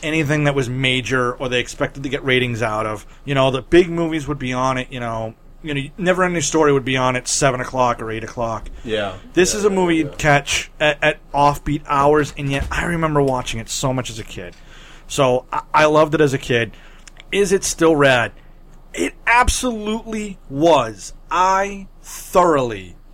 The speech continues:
Speaker 1: thoroughly enjoyed this movie. As a matter of fact, this is one of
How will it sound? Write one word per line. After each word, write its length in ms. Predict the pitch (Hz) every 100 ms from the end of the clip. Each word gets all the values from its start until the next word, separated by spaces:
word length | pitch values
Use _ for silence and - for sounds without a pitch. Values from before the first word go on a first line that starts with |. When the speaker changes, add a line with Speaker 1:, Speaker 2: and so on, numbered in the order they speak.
| - - -
Speaker 1:
thoroughly 800 | - - 180 190 180 175 170 175
enjoyed 760 | 156 151 117 135 135 127 127 -
this 200 | 139 139
movie. 200 | 143 135 - - -
As 140 | 165
a 20 | 190
matter 200 | 233 208
of 80 |
fact, 400 | - 196 180 -
this 220 | - 180 208
is 140 | 175 - - - -
one 400 | 226 175 175 208
of 360 | 202 185 151